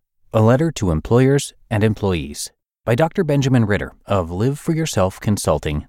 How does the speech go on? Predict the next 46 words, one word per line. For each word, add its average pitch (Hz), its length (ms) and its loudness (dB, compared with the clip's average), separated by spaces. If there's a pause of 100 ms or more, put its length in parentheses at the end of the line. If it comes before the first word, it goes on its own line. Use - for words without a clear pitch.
dot 71 240 -4
com. 71 360 -2 (540)
And 127 140 2
I'm 127 120 2
Dan, 147 300 2
I 104 200 -2
am 80 180 -6
your 71 100 -10
host, - 340 -6
and 82 240 -4
welcome - 280 -2
back 110 260 -4
to - 100 -6
Optimal 107 440 -4
Startup 110 420 0
Daily, 156 400 2
or 190 300 2 (340)
congratulations 101 680 0
on 92 140 2
finding 98 380 0
us - 160 0
if 95 100 -2
this - 180 -6
is 82 140 -6
your 85 60 -4
first - 320 -10
time 80 240 -4
here. 123 340 2 (460)
This 131 260 0
is 113 220 0
the 110 100 -4
podcast 101 560 -6
where 92 140 0
I 85 100 -2
read 107 200 0
to 101 120 -2
you 90 80 2
from 92 140 -2
some 113 160 2
of 104 80 4
the 92 40 -2
very 101 280 0
best 90 420 -6
blogs 85 400 -2
on 82 120 0
entrepreneurship. 78 880 -4